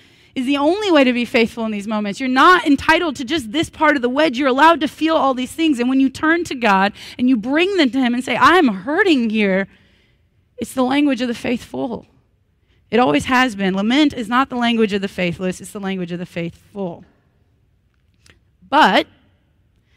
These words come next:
what's so interesting about the book of Psalms is that the laments are mostly at the beginning. I told you one third of the book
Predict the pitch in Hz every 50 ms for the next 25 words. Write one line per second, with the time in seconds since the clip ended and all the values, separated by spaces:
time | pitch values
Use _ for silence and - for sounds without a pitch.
0 | _ _ _ _ _ _ _ _ _ _ _ _ _ _ _ - 226 - - 359
1 | 370 - - 359 339 - 359 277 - 320 285 269 254 233 254 254 - 240 208 233
2 | 233 - 233 196 - - - 330 339 320 262 240 202 233 233 262 254 - 240 220
3 | 226 254 302 359 453 415 - 269 254 247 277 302 - - 302 262 233 - 220 208
4 | 220 196 254 247 240 214 208 220 - - 320 302 247 294 277 240 269 294 311 330
5 | 302 - 311 311 302 277 226 247 220 202 247 240 220